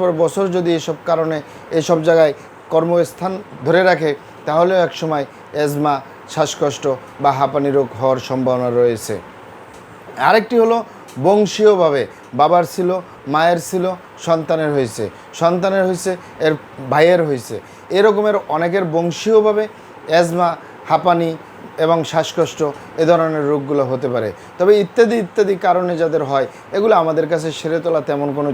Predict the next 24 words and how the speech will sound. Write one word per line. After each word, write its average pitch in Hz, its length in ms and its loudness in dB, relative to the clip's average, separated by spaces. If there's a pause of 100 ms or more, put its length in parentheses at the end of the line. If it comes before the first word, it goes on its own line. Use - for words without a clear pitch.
জটিল 147 340 0
এবং 151 100 -2 (140)
কঠিন 127 320 -2
ব্যাপার 120 320 -2
নয়। 101 120 -6 (340)
অনেক 202 160 4 (100)
ভাই 175 200 4
বোনেরা, 170 300 2 (360)
অনেক 180 160 2 (100)
বাবা 160 260 4
মায়েরা 156 240 2 (340)
অনুরোধ 190 300 4 (100)
করেছেন 170 320 -4 (340)
যে 151 80 0 (120)
শ্বাসকষ্ট, 170 560 -2 (400)
হাঁপানি 170 340 2
রোগ 170 180 2 (100)
নিয়ে 160 180 0
একটি 156 140 -4 (100)
ভিডিও 147 320 2
বানাইতাম। 135 400 0 (400)
আলহামদুলিল্লাহ, 208 720 2
তাদের 170 300 0
জন্য 185 180 -2